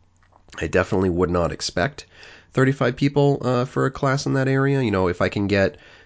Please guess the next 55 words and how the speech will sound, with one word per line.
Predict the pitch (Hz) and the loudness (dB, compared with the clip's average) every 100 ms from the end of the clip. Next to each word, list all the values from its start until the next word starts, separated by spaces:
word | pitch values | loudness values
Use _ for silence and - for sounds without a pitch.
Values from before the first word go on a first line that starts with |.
| - | -8
ten | - 101 92 | 0 2 4
or | 82 | 2
a | 82 | 2
dozen, | 90 95 87 76 | 2 2 2 -2
I'll, | 85 - | -4 -2
I'll | 82 | -4
say | 80 - 82 | -2 -2 -2
that | 78 | -2
that's | 78 - | -4 -6
a | |
success, | 76 - - 92 78 | -10 -8 -2 -2 -2
but | - 76 | -4 -4
I | 82 | -2
would | 87 | 0
love | 87 90 92 87 | 2 4 2 0
to | - 90 82 82 80 | -4 0 2 2 0
get | 76 78 | 0 -4
some | - | -2
more | 80 76 | -2 -2
people | 82 76 76 | -2 -2 -2
in | 78 | 0
there. | 73 73 - - - - | -2 -4 -10 -20 -20 -8
Uh, | 76 73 | -4 -2
and | 67 82 80 78 | -2 -2 -2 0
maybe | 139 175 | 0 0
with | 156 | -2
this | 147 | -4
class, | - 131 139 131 | -2 0 0 -2
maybe | 127 135 | -2 0
I'll, | 127 123 | -2 -2
I'll | 113 | -2
make | 117 117 | 0 0
it | 120 | -2
more | 110 113 | 0 0
of, | 110 | 0
like, | 110 107 | 0 -2
a | 101 | -2
little, | 101 104 101 | -2 0 0
like, | 95 87 | 0 0
one-day | 95 98 98 92 | 0 0 0 -2
conference. | 95 90 - 76 - | -2 -4 -2 -6 -4
You | |
know, | 76 | -4
maybe | 80 82 78 | -4 -2 -2
I'll | 78 | -4
invite | 80 78 78 - | -4 -4 -4 -6
some | - 78 78 76 76 78 76 | -8 -6 -4 -4 -4 -4 -4
vendors | 78 85 78 73 69 76 | -4 -2 -2 -2 -4 -6
or | 69 | -8
some | 69 73 73 65 67 | -8 -6 -6 -6 -6
aftercare | 78 - - 80 73 | -8 -8 -8 -6 -4
manufacturers | 71 73 73 73 - 67 73 | -4 -6 -6 -6 -6 -6 -6
or | 71 | -8
somebody | 80 76 76 73 73 | -6 -6 -4 -6 -6
to, | 71 | -8